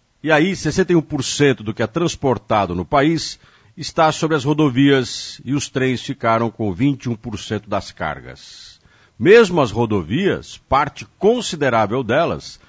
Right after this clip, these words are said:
cinquenta e oito por cento, estão em mau estado.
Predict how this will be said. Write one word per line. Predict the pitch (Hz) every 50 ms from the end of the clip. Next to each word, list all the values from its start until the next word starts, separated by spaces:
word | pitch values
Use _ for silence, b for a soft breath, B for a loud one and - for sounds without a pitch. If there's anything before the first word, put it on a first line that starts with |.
| b b b b
cinquenta | - - 135 135 127 - - 175 196 190 - 147
e |
oito | 139 135 - -
por | - 160 165 151
cento, | - - 165 190 208 196 - - - b b b b b b
estão | b - - - - 190 190 185
em | 180
mau | 175 180 190 185
estado. | 165 - - - - 147 139 131 110 82 73 65